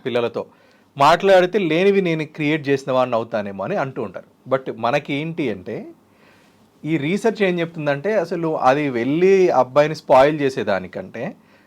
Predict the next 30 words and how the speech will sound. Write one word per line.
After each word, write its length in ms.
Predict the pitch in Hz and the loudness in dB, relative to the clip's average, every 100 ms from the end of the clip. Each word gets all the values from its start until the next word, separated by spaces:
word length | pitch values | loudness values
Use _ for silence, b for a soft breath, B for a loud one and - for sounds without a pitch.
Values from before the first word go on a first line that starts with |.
| b - | b -6
నువ్వు 240 | 143 139 | -2 0
ఇది 180 | 135 131 | 0 -2
జంక్ 340 | 127 131 151 | 0 -2 0
ఫుడ్ 240 | 165 175 160 | 0 0 0
మంచిది 420 | 131 123 139 131 | 0 -2 -4 0
కాదు, 320 | 123 117 117 | 2 2 0
హెల్దీ 280 | 117 123 139 | -4 -4 -4
ఫుడ్ 300 | 135 117 104 | -6 -6 -4
ఏంటి, 340 | 107 104 107 | -4 -6 -8
గుడ్ 220 | 104 123 | -6 -8
ఫుడ్ 200 | 127 143 | -8 -4
ఏంటి, 200 | 135 127 | -2 -2
బ్యాడ్ 280 | 139 110 110 | -2 0 0
ఫుడ్ 200 | 110 107 | -4 -8
ఏంటి, 220 | 101 101 | -8 -10
గుడ్ 180 | 101 113 | -10 -10
బిహేవియర్, 380 | 113 127 131 123 | -8 -8 -6 -6
బ్యాడ్ 300 | 107 107 110 | -6 -6 -6
బిహేవియర్ 280 | 113 113 101 | -8 -8 -4
ఎలా 160 | 104 | 0
చెప్తున్నావో 760 | 143 135 104 - 101 95 98 175 - _ b b b b b b b | 0 0 -10 -14 -16 -14 -10 -12 -12 _ b b b b b b b
అట్లీస్ట్ 500 | 160 - 233 262 - | -10 -6 -2 -2 0
నువ్వు 180 | 226 202 | 0 0
దీని 180 | 185 180 | 0 0
గురించి 280 | 208 214 | -2 -4
గుడ్ 240 | 143 196 - | -4 -4 -4
పిక్చర్స్, 380 | 226 - 208 220 | -2 2 2 2
బ్యాడ్ 280 | 160 156 | 4 4
పిక్చర్స్ 400 | 160 170 - 156 | 4 -8 -4 -4
గురించి 200 | 151 147 | -4 -8